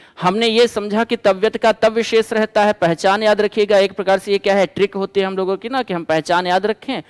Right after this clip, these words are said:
जहां भी अंत में तव्य होगा तव्यत प्रत्यय लिखेंगे और जहां भी अंत में अनियर होगा वहां पर क्या लिखेंगे, अनीय प्रत-, ए, अनीय होगा वहां पर अनियर प्रत्यय लिखेंगे। ठीक है,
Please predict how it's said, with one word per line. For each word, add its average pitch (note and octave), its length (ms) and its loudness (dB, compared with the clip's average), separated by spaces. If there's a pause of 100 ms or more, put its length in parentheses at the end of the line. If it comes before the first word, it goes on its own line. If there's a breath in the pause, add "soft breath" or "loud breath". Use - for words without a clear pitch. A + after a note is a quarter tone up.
(320 loud breath)
जहां F3+ 360 2
भी G#3+ 120 2
अंत G#3+ 200 -2
में G#3+ 180 0
तव्य G#3+ 320 2
होगा G#3+ 280 2
तव्यत D#3 400 -2
प्रत्यय A#3 280 0
लिखेंगे A#3+ 360 -2
और A3+ 140 2
जहां E3+ 280 0
भी G#3+ 120 0
अंत G3+ 200 -2
में G3+ 140 -4
अनियर E3+ 480 0
होगा G#3 260 0
वहां F3+ 220 -2
पर G#3+ 140 -6
क्या G#3 140 0
लिखेंगे, A3+ 500 0 (320 loud breath)
अनीय E3+ 320 2
प्रत-, - 420 -8
ए, D3+ 180 4
अनीय G#3+ 420 2
होगा A3+ 300 4
वहां G#3 220 0
पर B3 160 2
अनियर D#3 380 2
प्रत्यय C3 340 -6
लिखेंगे। A#2 400 -10
ठीक - 240 -4
है, F3+ 200 -4